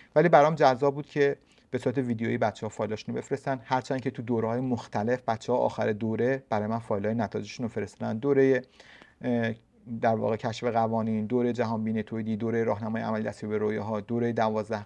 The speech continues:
قدم، دوره قانون سلامتی، بچه‌ها برای ما فایل تصویری می‌فرستن، فایل صوتی می‌فرستن و واقعاً لذت می‌برم از این داستان. من اومدم به دوستانی که حالا توی این مسیر خ-،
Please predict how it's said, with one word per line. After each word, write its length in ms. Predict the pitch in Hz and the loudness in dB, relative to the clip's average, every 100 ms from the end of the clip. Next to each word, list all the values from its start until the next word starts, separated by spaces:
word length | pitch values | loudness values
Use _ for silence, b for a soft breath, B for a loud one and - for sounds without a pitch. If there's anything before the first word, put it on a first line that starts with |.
| - | -4
قدم، 340 | 107 113 107 98 | -2 -2 -4 0
دوره 280 | 131 131 123 | 4 4 4
قانون 260 | 120 117 | 2 0
سلامتی، 580 | 110 110 107 110 - 110 | -4 -4 -4 -4 -8 -4
بچه‌ها 320 | 123 120 127 | -2 0 0
برای 140 | 117 117 | 2 0
ما 160 | 117 B B B | -4 B B B
فایل 200 | - 120 | -2 -2
تصویری 440 | 117 117 - 117 120 | -2 -4 -6 -6 -6
می‌فرستن، 360 | 113 110 117 | -4 -8 -8
فایل 200 | 107 110 | -6 -6
صوتی 260 | 107 123 117 | -6 -10 -10
می‌فرستن 300 | 120 110 117 | -10 -8 -4
و 100 | 113 | -2
واقعاً 320 | 110 107 110 | 0 0 0
لذت 400 | 120 104 113 107 | 0 0 0 -2
می‌برم 340 | 101 107 107 101 | -4 -8 -8 -10
از 160 | 101 | -10
این 100 | 104 | -10
داستان. 340 | 101 110 - - _ _ _ _ _ _ _ _ B B B B B B - | -10 -12 -16 -20 _ _ _ _ _ _ _ _ B B B B B B 6
من 140 | 190 | 6
اومدم 340 | 202 185 190 180 | 8 4 2 4
به 200 | 151 127 | 2 0
دوستانی 440 | 139 - 151 160 | -4 -2 -2 -2
که 300 | - 131 107 - _ | 0 0 0 -6 _
حالا 220 | 123 123 | -2 -2
توی 180 | 117 131 | 0 -4
این 100 | 123 | -2
مسیر 260 | 120 127 | -4 -4
خ-، 120 | 117 | -8